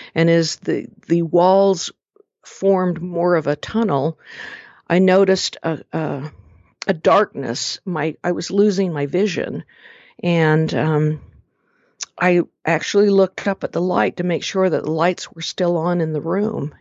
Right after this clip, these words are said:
And I could tell that they were, but it, it, it, my vision was not improving at looking at that, at these lights. It, uh, I was, um, lo-, entirely losing my vision,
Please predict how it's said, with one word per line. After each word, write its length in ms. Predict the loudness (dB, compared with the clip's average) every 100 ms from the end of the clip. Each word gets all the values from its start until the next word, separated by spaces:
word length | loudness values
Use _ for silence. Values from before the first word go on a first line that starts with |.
| 0
And 200 | 2 4
I 80 | 2
could 200 | -2 -4
tell 260 | 0 2
that 140 | 2 0
they 120 | 0
were, 340 | 2 2 2 0
but 180 | -2
it, 200 | -4 -6 -4
it, 220 | -2 -2 _ _ _
it, 160 | -6 -6 _ -20 -20 -20 -6
my 100 | -4
vision 340 | 2 2 2 0
was 180 | -2 0
not 220 | 2 2
improving 600 | -2 -4 -4 -2 -2 -2
at 100 | -2
looking 380 | -2 -2 -2 -4
at 140 | 0
that, 260 | 0 0 -2
at 180 | -8 -4
these 280 | -4 -2 -2
lights. 480 | -2 -2 -4 -8 -6
It, 460 | -2 -2 -4 -14 -2
uh, 200 | 0 0 -2 -14 -20 -18 -6
I 140 | 0 2
was, 480 | 4 2 0 -6 -6
um, 380 | -4 -4 -4 -8 -14 -20 -20 _ -20 -2
lo-, 220 | 0 2 -2 -4
entirely 580 | -4 -4 2 4 4 4
losing 400 | 2 -2 -4 -4
my 160 | -4 -4
vision, 520 | -2 -2 -2 -2